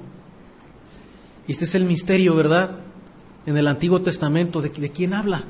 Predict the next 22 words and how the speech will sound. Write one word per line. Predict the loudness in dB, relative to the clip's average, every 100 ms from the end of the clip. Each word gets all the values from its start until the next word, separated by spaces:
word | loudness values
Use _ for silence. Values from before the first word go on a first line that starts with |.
| -18 -20 -20 -20 -20 -20 -20 -20 -20 -20 -20 -20 -20 -20 -20 -6
"En | -4 -2
tu | -2
simiente | 0 4 6 6 6 4 4
serán | 2 4 6 8
benditas | 6 6 2 2 4
todas | 4 6
las | 6 4
familias | 2 4 4 4
de | 4
la | 2 2
tierra". | -2 -2 -6 -12 -20 -20 -20 -18 -20 -20 -20 -20 -20 -20 -20 -20 -20 -4
Esa | 0 4
fue | 8
la | 8 10
pregunta | 8 10 8 8 6 6
a | 2
través | 6 8 8
de |
todo | 8 8
lo, | 6
¿será | 4 4 4
Isaac? | 4 2 2 -2